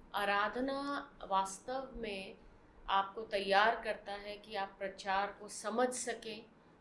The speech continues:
उसको अपने जीवन में ले सकें। आप सीधे अगर, अगर, अ, सिर्फ प्रचार में आएंगे और अपने मनों को नहीं तैयार करेंगे, शायद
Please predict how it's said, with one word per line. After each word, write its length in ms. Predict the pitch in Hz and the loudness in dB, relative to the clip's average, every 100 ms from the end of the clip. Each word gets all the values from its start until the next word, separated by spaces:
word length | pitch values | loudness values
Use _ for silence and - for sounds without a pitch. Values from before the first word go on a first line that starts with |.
| - | -14
उसको 240 | - 226 | -12 -8
अपने 240 | 196 208 196 | -8 -6 -8
जीवन 360 | 185 202 220 | -6 -6 -6
में 180 | 214 208 | -6 -6
ले 260 | 196 214 240 | 2 8 8
सकें। 480 | - 226 214 214 - - - - | 6 -4 -8 -14 -16 -20 -20 -4
आप 120 | 208 208 | -2 -2
सीधे 380 | - 262 277 | -2 0 4
अगर, 340 | 285 285 247 - - | 4 4 0 0 -4
अगर, 540 | 208 214 214 - 202 | -4 -2 -4 -6 -8
अ, 160 | 196 196 | -8 -6
सिर्फ 340 | 240 226 220 | -4 -4 -4
प्रचार 420 | 214 214 202 214 | -10 -2 0 0
में 160 | 220 208 | -2 -4
आएंगे 540 | 196 214 208 185 180 - - - - - | -2 -4 -4 -4 -4 -8 -20 -20 -20 -4
और 320 | 196 185 185 | -2 0 -2
अपने 240 | 180 190 196 | -6 -4 -4
मनों 320 | 202 226 254 | 0 4 4
को 140 | 277 | 2
नहीं 260 | 262 254 277 | 0 0 0
तैयार 420 | 247 220 208 202 | 0 2 0 -2
करेंगे, 380 | 196 196 202 220 | -6 -8 -8 -8
शायद 720 | - 220 202 220 247 214 - | -6 2 4 6 8 8 4